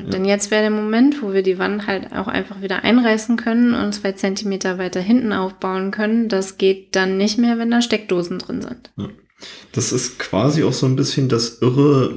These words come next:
Speaker 1: was ich zulassen müsste, wenn ich ein Haus nach Scrum baue,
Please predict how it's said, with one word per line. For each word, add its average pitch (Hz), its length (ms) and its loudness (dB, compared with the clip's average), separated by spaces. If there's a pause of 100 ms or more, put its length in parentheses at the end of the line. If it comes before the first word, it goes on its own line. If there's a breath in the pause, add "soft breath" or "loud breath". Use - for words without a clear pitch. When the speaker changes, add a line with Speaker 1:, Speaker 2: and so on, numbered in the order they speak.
(120)
Speaker 1:
was - 640 -6
ich 101 200 -6
zulassen 120 520 4
müsste, 113 380 0
wenn 104 120 2
ich 104 220 -2
ein 104 140 -4
Haus 104 240 -2
nach 98 100 -6
Scrum 113 480 -2
baue, 101 460 0